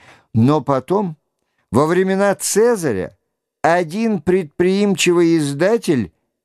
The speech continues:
изобрел способ быстрого производства книг. Он накупил уйму грамотных рабов, которые их переписывали.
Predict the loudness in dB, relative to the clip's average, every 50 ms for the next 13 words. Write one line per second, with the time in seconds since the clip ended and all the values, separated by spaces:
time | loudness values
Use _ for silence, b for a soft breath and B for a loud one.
0 | _ _ 2 2 2 2 2 2 0 0 0 0 0 2 2 0 0 -2 -6 -10
1 | _ _ -2 2 2 2 2 0 -2 -2 -4 -4 -6 -18 _ _ _ -6 -6 -4
2 | -2 0 2 2 2 2 2 0 -2 -4 -6 -2 -2 0 0 2 0 0 -2 -2
3 | -2 -4 -2 0 0 0 0 0 0 0 0 0 -2 -4 -10 -8 -4 -4 -4 -4
4 | -4 -4 -2 0 0 -2 -4 -8 -18 _ _ _ _ _ _ _ _ _ _ _
5 | _ _ _ _ _ 0 2 2 2 0 0 -2 -2 -2 -2 -2 -2 -4 -2 -2
6 | -2 -2 -2 -2 -4 0 2 2 4 2 2 0 -4 -10 _ _ _ _ 0 2
7 | 2 2 2 2 0 0 0 0 0 2 2 2 0 0 -2 -4 -8 _ _ _
8 | _ _ _ _ -4 -2 0 2 2 2 2 2 2 2 2 2 0 0 -2 -2
9 | -2 -4 -4 -6 _ _ -4 -2 -2 -2 -2 -2 -2 -2 0 0 0 0 0 -2
10 | -4 -2 0 0 2 0 0 -4 -12 -20 -20 _ _ _ _ _ _ _ _ _
11 | _ _ _ 0 0 2 0 0 2 2 2 2 2 2 0 0 0 0 0 -2
12 | -2 -2 -4 -4 -4 -4 -4 -6 -8 -8 _ -2 0 2 2 2 0 2 2 2
13 | 2 2 2 0 0 2 2 2 0 0 -2 -4 -6